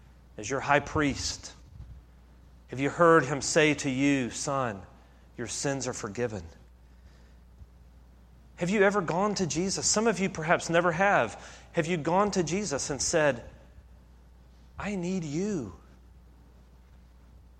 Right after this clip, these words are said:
I need you to touch me. I need you to heal me. I cannot do it myself. I'm broken. I'm,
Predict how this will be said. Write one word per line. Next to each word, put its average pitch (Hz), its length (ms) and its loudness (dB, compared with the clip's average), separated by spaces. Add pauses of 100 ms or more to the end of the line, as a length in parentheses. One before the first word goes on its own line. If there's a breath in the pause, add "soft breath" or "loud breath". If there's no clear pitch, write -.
(120)
I 185 140 -2
need 214 220 0
you 190 320 2
to 175 160 2
touch - 440 2
me. 104 340 -6 (760 loud breath)
I 180 160 6
need 208 240 4
you 180 160 2
to 185 160 0
heal 190 340 4
me. 107 360 -4 (2000)
I 196 40 -6
cannot 240 340 -4
do 233 200 4
it 196 60 4
myself. 185 640 4
I'm 156 160 4
broken. 185 480 4
I'm, 143 220 4